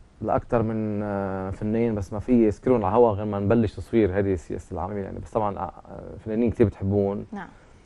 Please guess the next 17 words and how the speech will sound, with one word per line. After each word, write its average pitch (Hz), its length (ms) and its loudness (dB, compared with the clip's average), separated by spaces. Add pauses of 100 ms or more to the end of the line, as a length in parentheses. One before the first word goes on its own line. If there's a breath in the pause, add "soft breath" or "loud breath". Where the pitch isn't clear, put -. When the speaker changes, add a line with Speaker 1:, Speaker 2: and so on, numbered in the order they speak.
(220 soft breath)
Speaker 1:
آه، 98 680 4
وأنا 95 300 2
شخص - 420 -4
بحبهم 98 300 4
كتير، 110 380 10
يعني 90 260 -8
في 101 380 2 (300)
شخص - 300 -4
فنان 113 380 2
من 110 60 -2
هالفنانين 113 520 2
أنا 104 400 0 (640 soft breath)
كنت، 110 400 0
كنت 110 320 2
موت 113 300 6
بأغانيه 107 400 4
صراحة 85 400 -6